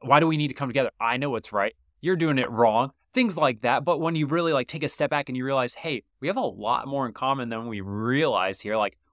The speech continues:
what do we want? We wanna buy a house. We wanna take care of our family. We wanna be able to give. We wanna go on a vacation. Well, the, all those things actually, like, when you look and take a step back, it's like, "Wait, why are we arguing about this?" Like,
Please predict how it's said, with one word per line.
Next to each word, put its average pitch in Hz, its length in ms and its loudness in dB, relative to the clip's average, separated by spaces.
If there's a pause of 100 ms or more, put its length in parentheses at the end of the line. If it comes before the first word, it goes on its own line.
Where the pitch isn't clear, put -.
what 120 100 0
do 127 80 0
we 127 100 0
want? 123 260 0
We 104 80 -10
wanna 95 200 -6
buy 98 240 0
a 101 60 -4
house. 95 460 0 (200)
We 113 80 -10
wanna 117 200 0
take 113 280 -8
care 104 300 -2
of 104 100 -2
our 107 120 2
family. 101 640 -6 (220)
We 123 120 0
wanna 117 280 -2
be 113 180 -6
able 113 160 -4
to 117 80 -4
give. 101 420 -4
We 117 100 -4
wanna 139 200 -2
go 139 120 -2
on 135 120 -2
a 123 80 -4
vacation. 123 480 -6 (260)
Well, 165 140 -4
the, 165 80 0
all 180 180 2
those 180 220 -2
things 170 300 -6
actually, 135 300 0
like, 113 200 -2
when 120 100 -4
you 123 220 -4
look 110 380 -6
and 98 160 -10
take 123 180 -8
a 98 60 -10
step - 320 -2
back, 120 240 -4
it's - 120 -12
like, 110 260 -6
"Wait, 107 260 -4
why 98 120 0
are 151 80 2
we 160 160 -6
arguing 123 380 -2
about 95 240 -4
this?" 92 180 -8
Like, 113 160 -2